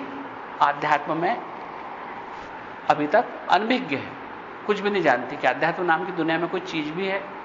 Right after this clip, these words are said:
हमारे कोई कर्तव्य भी है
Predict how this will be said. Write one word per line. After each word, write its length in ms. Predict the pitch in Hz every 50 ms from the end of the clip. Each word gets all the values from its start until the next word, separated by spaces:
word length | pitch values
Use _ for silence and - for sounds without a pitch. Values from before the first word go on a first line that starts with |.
| - - - - - - - - -
हमारे 480 | 151 156 175 175 170 170 175 185 202
कोई 200 | 202 202 196 190
कर्तव्य 460 | 185 - 147 139 - - 165 165 180 180
भी 160 | 196 202 196
है 420 | 196 190 214 220 - - - -